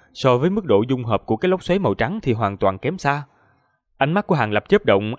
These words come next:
âm thầm suy đoán mấu chốt trong dung hợp pháp tắc. Sau một lúc không có đầu mối gì, trong nội tâm lặng lẽ thở dài một tiếng. Dung hợp pháp tắc vốn là bí thuật cao thâm khó hiểu, vô cùng hiếm thấy, tự nhiên rất ít người ghi chép vào điển tịch. Nếu có đi nữa,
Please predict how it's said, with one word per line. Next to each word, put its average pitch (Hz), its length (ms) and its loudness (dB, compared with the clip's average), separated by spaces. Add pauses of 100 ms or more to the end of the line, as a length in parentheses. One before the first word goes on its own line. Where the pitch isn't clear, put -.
âm 170 140 0
thầm 117 200 -4
suy 131 180 -2
đoán 139 300 2
mấu 170 160 2
chốt 220 260 4
trong 120 280 -2
dung 120 140 -2
hợp 104 140 -2
pháp - 180 -6
tắc. 220 180 -2 (460)
Sau - 280 -2
một 143 180 0
lúc 208 180 2
không 147 220 0
có 131 100 2
đầu 104 140 4
mối 135 240 0
gì, 107 260 0 (140)
trong 131 140 2
nội 104 140 2
tâm 120 240 -4
lặng 104 220 -2
lẽ 101 220 0
thở 117 220 -2
dài 101 180 2
một 98 180 -6
tiếng. 190 280 -2 (840)
Dung 127 240 0
hợp 107 140 0
pháp 180 180 0
tắc 220 180 0
vốn 139 260 4
là 160 80 4
bí 127 160 0
thuật 110 220 -2
cao 117 140 2
thâm 113 200 -4
khó 151 200 4
hiểu, 190 460 0
vô 175 180 4
cùng 107 200 -2
hiếm 139 180 -2
thấy, 190 320 -2 (380)
tự 131 120 6
nhiên 151 280 2
rất 220 140 -2
ít 233 160 -2
người 110 280 0
ghi 131 160 -2
chép 214 240 -2
vào 104 120 0
điển 110 160 -2
tịch. 107 180 0 (400)
Nếu 131 180 0
có 156 260 0
đi - 120 0
nữa, 117 380 0